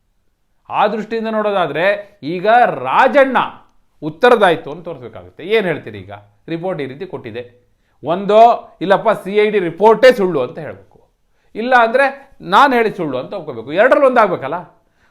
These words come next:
ಒಂದೋ ರಾಜಣ್ಣ ಹೇಳಿ ಸುಳ್ಳಾಗಿರ್ಬೇಕು, ಇಲ್ಲ ಸಿ ಐ ಡಿ ರಿಪೋರ್ಟ್ ಸುಳ್ಳಾಗಿರ್ಬೇಕು.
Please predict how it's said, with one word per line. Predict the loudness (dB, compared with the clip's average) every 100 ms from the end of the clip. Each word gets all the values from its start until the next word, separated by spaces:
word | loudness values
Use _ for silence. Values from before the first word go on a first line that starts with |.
| _
ಒಂದೋ | -8 -6 0 2 4
ರಾಜಣ್ಣ | 6 4 4 2 4
ಹೇಳಿ | 2 2 -2
ಸುಳ್ಳಾಗಿರ್ಬೇಕು, | -2 -2 -2 -6 -10 -6
ಇಲ್ಲ | -6
ಸಿ | -6 0
ಐ | 0
ಡಿ | 0
ರಿಪೋರ್ಟ್ | -6 -8 -12
ಸುಳ್ಳಾಗಿರ್ಬೇಕು. | -12 -18 -20 _ _ _